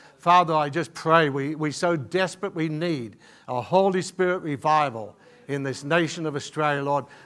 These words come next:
We have so much, so much going on, Lord, but where's the presence? Where's the Holy Spirit? Just where are you, Lord? And we just pray, Lord, that you'll intensify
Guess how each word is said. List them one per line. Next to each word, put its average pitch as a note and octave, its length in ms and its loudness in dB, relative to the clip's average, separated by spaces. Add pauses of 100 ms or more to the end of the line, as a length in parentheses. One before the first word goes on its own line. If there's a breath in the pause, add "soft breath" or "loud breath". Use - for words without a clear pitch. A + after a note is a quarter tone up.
We C3 100 -6
have C3+ 140 -2
so F#3+ 320 4
much, F3+ 440 0 (340 loud breath)
so G3+ 320 4
much G3+ 300 2
going G3 340 4
on, F#3 200 2
Lord, C3 280 -4
but C#3 200 -2 (420 loud breath)
where's F#3 440 6
the D#3 80 -10
presence? D#3 720 -4
Where's E3 380 -2
the F3+ 140 -6
Holy E3 300 0
Spirit? D3+ 500 -6 (440 soft breath)
Just C#3 200 -10
where D3+ 300 2
are F3 200 2
you, C#3+ 180 -4
Lord? G#2+ 320 -12 (360 soft breath)
And C3+ 120 -6
we C#3+ 80 -2
just C#3 220 -6
pray, F3+ 320 2
Lord, D3+ 240 -2
that C#3 200 -8
you'll B2+ 140 -8
intensify B2+ 840 -6